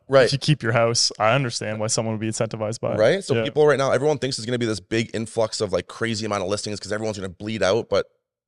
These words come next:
Speaker 1: people in Toronto will do everything, people in general will do everything they can to hold on to their asset,
Speaker 2: Yeah.
Speaker 1: whether it means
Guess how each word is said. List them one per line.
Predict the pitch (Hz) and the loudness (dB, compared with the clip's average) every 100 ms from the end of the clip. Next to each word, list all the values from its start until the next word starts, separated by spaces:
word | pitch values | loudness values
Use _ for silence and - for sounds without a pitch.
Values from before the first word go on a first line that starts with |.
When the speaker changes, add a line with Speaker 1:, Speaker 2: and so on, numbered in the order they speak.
| - | -12
Speaker 1:
people | 123 139 | -6 -4
in | 139 | -4
Toronto | - 113 117 | -2 -2 0
will | 117 | 0
do | 101 110 - | -2 -6 -2
everything, | 101 98 120 - - | -2 -2 -4 -6 -6
people | 170 135 | -2 -2
in | 87 | -2
general | - 117 62 90 | -2 -2 -2 -4
will | |
do | 101 110 | -6 0
everything | 107 120 135 | 0 0 -2
they | 117 | -6
can | - 101 | -2 -4
to | 110 | -4
hold | - 101 | -2 0
on | 95 | 0
to | 104 | 0
their | 92 - | -2 -4
asset, | 82 - 143 - 107 | -6 -2 0 -2 -8
Speaker 2:
Yeah. | 107 113 | -12 -6
Speaker 1:
whether | - 107 | 2 2
it | 101 | 2
means | 107 104 | 0 -4